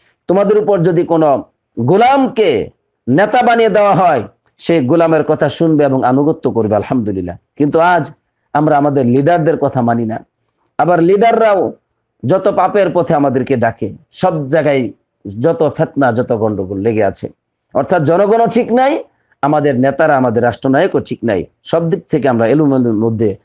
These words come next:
জীবনযাপন করছি। তাহলে রাষ্ট্রনায়ক বা নেতা যদি একজন গোলাম হয়, তবুও তার কথা মানতে হবে। এভাবে আমাদেরকে রাসূলুল্লাহ সাল্লাল্লাহু আলাইহি ওয়াসাল্লাম তিনি ঐক্যতার দিকে ডেকেছেন।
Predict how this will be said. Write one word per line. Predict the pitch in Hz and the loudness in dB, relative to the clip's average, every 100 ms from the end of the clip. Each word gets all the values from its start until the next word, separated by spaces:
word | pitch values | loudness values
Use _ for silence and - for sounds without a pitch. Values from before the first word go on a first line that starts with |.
| - | -6
জীবনযাপন | 127 131 117 110 110 | -2 0 0 0 -2
করছি। | 104 147 - - 98 - _ _ _ _ _ _ _ _ _ | -2 -4 -4 -6 -8 -10 _ _ _ _ _ _ _ _ _
তাহলে | 143 147 139 | -2 0 2
রাষ্ট্রনায়ক | 127 - 160 160 196 226 - _ - | 0 0 0 2 2 0 -6 _ -4
বা | 120 | 0
নেতা | 135 165 226 | 2 2 2
যদি | 220 202 | 2 2
একজন | 196 151 165 139 | 2 2 0 -2
গোলাম | 95 113 160 175 | -2 0 2 2
হয়, | 151 127 | 0 0
তবুও | 131 127 | 0 0
তার | 120 120 | 0 -2
কথা | 120 110 | -2 -2
মানতে | 107 110 127 | -2 -2 -2
হবে। | 107 82 60 _ _ _ _ _ _ _ | -2 -4 -10 _ _ _ _ _ _ _
এভাবে | 147 160 139 | 0 2 2
আমাদেরকে | 131 123 117 113 117 98 - - | 2 0 -2 -2 -2 -2 -6 -4
রাসূলুল্লাহ | 120 117 131 120 110 | -2 0 0 2 0
সাল্লাল্লাহু | - 123 107 120 | 0 -2 -2 0
আলাইহি | 110 98 | 0 -2
ওয়াসাল্লাম | - _ _ _ | -10 _ _ _
তিনি | - 123 107 - | -2 0 0 -2
ঐক্যতার | 139 156 123 120 | -4 -2 -2 0
দিকে | 107 107 | -2 -2
ডেকেছেন। | 107 110 127 - 110 | -2 -2 -4 -4 -4